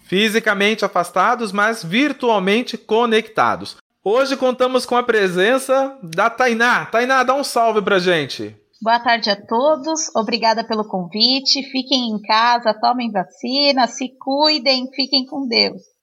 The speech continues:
Speaker 1: Hoje também contamos com a visita do Alex. Dá seu salve, Alex.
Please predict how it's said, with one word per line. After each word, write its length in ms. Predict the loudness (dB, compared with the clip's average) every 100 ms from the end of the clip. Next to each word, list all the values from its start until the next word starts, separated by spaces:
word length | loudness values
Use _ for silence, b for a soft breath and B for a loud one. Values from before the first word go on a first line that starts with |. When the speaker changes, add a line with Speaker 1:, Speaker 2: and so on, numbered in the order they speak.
| _
Speaker 1:
Hoje 280 | 0 0 2
também 340 | 0 2 2 2
contamos 640 | 0 0 2 0 0 -2
com 100 | -2
a 60 |
visita 420 | -2 -2 -2 -2 0
do 140 | 0
Alex. 680 | 0 0 0 -2 -8 -18 -18
Dá 180 | -4 -2
seu 180 | 0 -4
salve, 320 | 0 0 2
Alex. 560 | 2 2 0 -4 -18